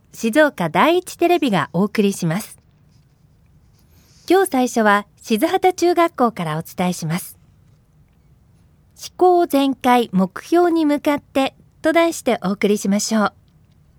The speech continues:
五月十二日月曜に生徒大会が行われました。平成二十六年度生徒会スローガン、「思考全開、目標に向かって」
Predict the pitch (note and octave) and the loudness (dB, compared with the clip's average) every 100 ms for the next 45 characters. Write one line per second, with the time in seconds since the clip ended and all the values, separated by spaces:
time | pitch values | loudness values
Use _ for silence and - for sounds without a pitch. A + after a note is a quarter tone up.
0 | _ _ _ _ _ _ _ - D#4+ F#4+ | _ _ _ _ _ _ _ 0 2 2
1 | F#4 G#3 E3+ A3+ C4+ C4 B3 - G3+ G3 | 0 -2 0 2 2 2 0 -2 -4 -4
2 | - B3 B3 G#3+ F3+ E3+ _ _ - B3+ | -4 0 2 2 0 -2 _ _ -2 0
3 | D#4+ F#4 F#4 F#4 D4 F#3+ C#3 - G3+ A3 | 2 2 2 2 0 0 -4 -2 2 2
4 | G#3+ G3+ G#3+ - F3 - _ _ _ _ | 2 2 0 0 -4 -4 _ _ _ _
5 | _ _ _ _ _ - D4+ D#4 D#4+ D4+ | _ _ _ _ _ 0 0 2 0 2
6 | D#4 C4+ A#3+ F3+ - B3 B3 G#3+ F3 F#3 | 0 0 0 0 0 2 2 2 0 -4
7 | _ - A#3+ C4+ B3+ A#3 A#3 - - A#3 | _ 0 2 2 -2 0 -2 -2 0 2
8 | A3+ F#3 E3 - _ _ _ _ - - | 2 0 -4 -6 _ _ _ _ -20 -4
9 | F4 F4 E4+ C4+ C#4 C4 - A3+ - - | 0 2 0 0 -2 -2 -2 -2 -2 -2
10 | F#3+ - - E4 F4 E4 D#4 C4 C4 C4 | -2 -4 -6 0 2 2 0 0 0 -2
11 | - - A3 - | -4 -4 -2 -2